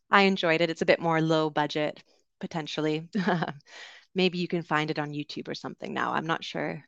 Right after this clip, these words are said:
where you'd be able to find it, but it is a favorite one that just feels a bit more, yeah, like, a little bit real. It's probably, this is kind of before YouTubers were really big too,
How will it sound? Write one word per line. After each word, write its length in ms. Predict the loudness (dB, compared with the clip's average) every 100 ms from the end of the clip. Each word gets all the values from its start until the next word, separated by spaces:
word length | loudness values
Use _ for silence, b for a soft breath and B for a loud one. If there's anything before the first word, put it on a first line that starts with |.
| _ _
where 120 | -8
you'd 220 | -6 -6
be 80 | -6
able 160 | -6 -6
to 100 | -12
find 320 | -8 -8 -6
it, 120 | -8 -4
but 180 | -2 -2 -4 b b b _ _
it 140 | 4
is 140 | 6 6
a 40 |
favorite 400 | 6 4 4 0
one 400 | 0 -2 -2 -6 -6
that 120 | -4
just 260 | -4 -4
feels 240 | 4 4 6
a 60 |
bit 160 | 4 2
more, 420 | 0 -2 -2 -4 -10 b b _ _ _ _ -4
yeah, 140 | 0 2
like, 200 | 2 6
a 20 |
little 160 | 6
bit 200 | 8 6
real. 240 | 4 2 2
It's 140 | 0
probably, 480 | 2 4 6 6 6 B B B B B
this 120 | -4 -2
is 100 | 0
kind 220 | 4 6
of 240 | 4 2
before 760 | 0 0 2 6 8 6 4 -2 _ _ -6
YouTubers 640 | -4 -2 -2 0 0 -2
were 120 | -4 -4
really 220 | -2 -2
big 280 | -4 -8 -8
too, 300 | -4 -2